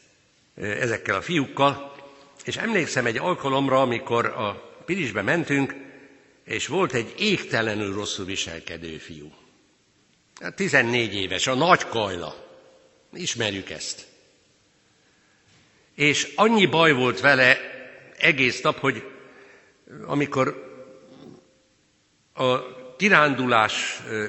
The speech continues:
során közel kerültünk egy kicsit Szentendréhez, azt mondtuk neki, hogy „Ide figyelj, hazaküldünk. Ott van, te ismered az utat, elmegy a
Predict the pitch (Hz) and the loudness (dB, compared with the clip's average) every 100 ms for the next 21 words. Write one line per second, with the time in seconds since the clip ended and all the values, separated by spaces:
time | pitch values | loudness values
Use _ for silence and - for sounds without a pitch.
0 | - - 156 135 127 120 - - - - | -4 -2 2 2 2 -2 -8 -18 -18 2
1 | 202 156 139 127 147 143 120 107 113 104 | 4 6 4 2 2 2 0 -2 -6 -4
2 | 110 147 123 110 - 147 127 117 113 120 | -6 -6 -6 -6 -2 0 0 -2 0 0
3 | 110 131 - 117 113 123 123 117 110 156 | 0 -2 -4 -8 -6 -6 -4 -6 -6 -6
4 | 135 127 117 110 - - - - - _ | -6 -4 -2 -2 -4 -16 -20 -20 -20 _
5 | - - _ _ _ _ 151 139 127 123 | -20 -20 _ _ _ _ -2 0 0 -2
6 | 107 92 92 - - - - - _ _ | -4 -6 -8 -12 -18 -20 -20 -20 _ _
7 | 175 170 143 165 127 123 - 135 127 147 | -8 -4 4 4 4 -2 -10 -8 -2 0
8 | 151 123 104 92 95 165 147 131 - 131 | 0 -2 -4 -4 -6 -6 -2 -2 0 0
9 | 110 101 90 | 0 -4 -4